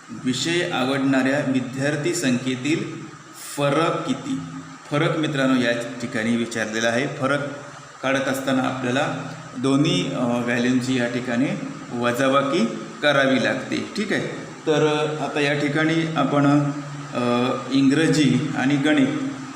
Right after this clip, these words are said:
हे विषय आपल्या, अ, याच्या, या दोन विषयातील फरक आपल्याला विचारलेला आहे. तर इ-, अ, या ठिकाणी इंग्रजी हा विषय आहे आणि गणित हा विषय आहे. ओके,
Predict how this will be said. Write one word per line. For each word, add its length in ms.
हे 140
विषय 260
आपल्या, 320
अ, 460
याच्या, 300
या 200
दोन 160
विषयातील 380
फरक 320
आपल्याला 340
विचारलेला 480
आहे. 340
तर 140
इ-, 300
अ, 220
या 100
ठिकाणी 400
इंग्रजी 440
हा 140
विषय 360
आहे 220
आणि 420
गणित 340
हा 100
विषय 260
आहे. 280
ओके, 380